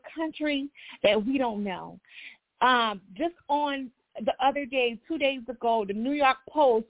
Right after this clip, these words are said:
posted a story about migrants flying in to New York, uh, in the wee hours of the night. And they said that the White House has not,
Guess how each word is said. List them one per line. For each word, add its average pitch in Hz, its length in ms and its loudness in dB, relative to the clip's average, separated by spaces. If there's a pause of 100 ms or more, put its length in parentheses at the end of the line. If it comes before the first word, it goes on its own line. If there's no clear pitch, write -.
(100)
posted 277 440 2
a 233 80 4 (140)
story 294 600 2 (380)
about 214 420 0 (240)
migrants 247 640 -6 (100)
flying 247 300 -4 (100)
in 240 340 -4 (340)
to 269 320 -2
New 226 300 2
York, 262 400 4 (580)
uh, 233 240 4
in 247 200 -2
the 233 100 2
wee 240 300 -4
hours 226 300 4 (120)
of 208 140 -2
the 233 80 -2
night. 285 420 -2 (460)
And 226 220 0
they 226 200 2
said 208 380 4
that 202 240 4
the 220 80 -2
White 220 240 0
House 214 180 -4
has 202 140 -4
not, 190 220 -2